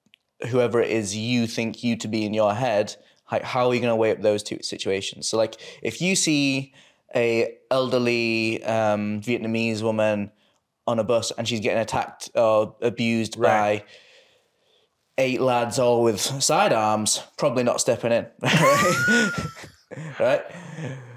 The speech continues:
Speaker 1: But if it's just one kid, obviously not armed, kind
Speaker 2: Right.
Speaker 1: of sh-, sh-,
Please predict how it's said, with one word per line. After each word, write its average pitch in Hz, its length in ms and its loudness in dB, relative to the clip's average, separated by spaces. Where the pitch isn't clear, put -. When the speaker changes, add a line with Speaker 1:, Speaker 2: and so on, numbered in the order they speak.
Speaker 1:
But 156 420 2
if 139 140 -2
it's 147 160 0
just - 400 0
one 147 720 2
kid, 139 440 0
obviously 139 460 2
not 127 200 0
armed, 120 640 0
kind 123 200 2
Speaker 2:
Right. 131 120 2
Speaker 1:
of 120 60 2
sh-, - 360 -2
sh-, - 180 -6